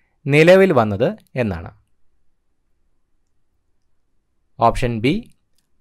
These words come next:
ആയിരത്തി തൊള്ളായിരത്തി തൊണ്ണൂറ്റി മൂന്ന്. ആയിരത്തി തൊള്ളായിരത്തി തൊണ്ണൂറ്റി മൂന്നിലാണ് ദേശീയ മനുഷ്യാവകാശ കമ്മീഷൻ നിലവിൽ വരുന്നത്. ഭരണഘടനയുടെ അറുപത്തൊന്നാം ഭേദഗതി എന്തുമായി ബന്ധപ്പെട്ടതാണ്?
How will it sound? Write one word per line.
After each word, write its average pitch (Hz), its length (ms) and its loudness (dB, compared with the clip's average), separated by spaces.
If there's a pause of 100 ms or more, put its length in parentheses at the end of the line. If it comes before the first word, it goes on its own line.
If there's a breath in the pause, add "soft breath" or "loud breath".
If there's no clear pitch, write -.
(140)
ആയിരത്തി 160 340 2
തൊള്ളായിരത്തി 131 680 0
തൊണ്ണൂറ്റി 143 320 0
മൂന്ന്. 90 220 -8 (840)
ആയിരത്തി 185 340 4
തൊള്ളായിരത്തി 165 380 2
തൊണ്ണൂറ്റി 143 320 -2
മൂന്നിലാണ് 127 540 -2
ദേശീയ 107 300 -4
മനുഷ്യാവകാശ 107 680 -6
കമ്മീഷൻ 104 480 -8 (520)
നിലവിൽ 143 300 2
വരുന്നത്. 90 380 -10 (1900)
ഭരണഘടനയുടെ 190 920 4
അറുപത്തൊന്നാം 196 680 4
ഭേദഗതി 123 640 -2
എന്തുമായി 143 480 0
ബന്ധപ്പെട്ടതാണ്? 92 640 -6